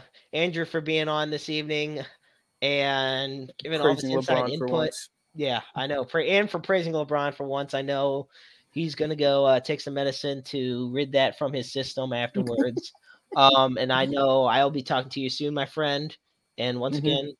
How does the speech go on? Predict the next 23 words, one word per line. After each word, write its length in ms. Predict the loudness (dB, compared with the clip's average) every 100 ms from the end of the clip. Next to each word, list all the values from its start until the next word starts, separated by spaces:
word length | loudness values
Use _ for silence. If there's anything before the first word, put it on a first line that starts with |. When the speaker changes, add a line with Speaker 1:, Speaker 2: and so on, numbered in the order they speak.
| _
Speaker 1:
you 80 | -10
stay 180 | -2 0
blessed 300 | 2 0 -2
and 80 | -6
have 100 | -6
a 60 | -4
wonderful 320 | -6 -6 -4
night. 300 | 0 0 -2 _ _ _ _ -2
Speaker 2:
Be 100 | 2
easy, 220 | 2 2
y'all. 220 | 4 4 4 _ _ _ -10
Speaker 1:
All 120 | -4
right, 200 | -2 -2
man. 240 | -4 -8 -10 -20 -20 -4
Andrew 260 | 2 6 8
Henson 320 | 8 8 2
here 180 | 6 8
on 180 | 8 6
Roundabout 460 | 2 2 2 2 0
Sports, 340 | 0 0 0
folks. 520 | -2 -4 -4 -8 -16 _ _ _ _ _ _ _ _ _ _ _ _ _ _ _ -16
<sighs> 120 | -10 -8 -10 -12 -18 -14 0
Yeah. 220 | 2 2